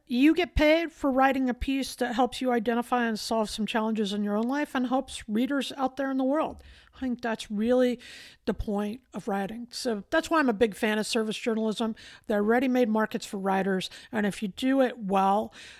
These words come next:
there's really an opportunity to connect with readers in a way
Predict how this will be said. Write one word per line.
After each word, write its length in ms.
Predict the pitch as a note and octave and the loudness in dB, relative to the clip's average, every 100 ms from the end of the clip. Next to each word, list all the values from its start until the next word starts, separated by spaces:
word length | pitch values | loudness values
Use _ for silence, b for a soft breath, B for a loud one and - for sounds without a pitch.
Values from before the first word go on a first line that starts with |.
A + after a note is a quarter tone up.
| _ | _
there's 300 | A#3+ A#3+ - | 6 6 4
really 320 | A3+ C4 C#4 C4+ | 2 4 4 4
an 100 | A#3 | 2
opportunity 480 | A3 G#3+ - G3+ F#3+ | 0 -4 -2 -2 -2
to 80 | |
connect 360 | - G3+ G3 - | -4 -2 -2 -4
with 160 | G3 G#3 | -6 0
readers 380 | F#3+ F#3 F3+ | 2 2 0
in 80 | F#3+ | 0
a 40 | F3+ | 0
way 320 | F3 F3+ | 0 0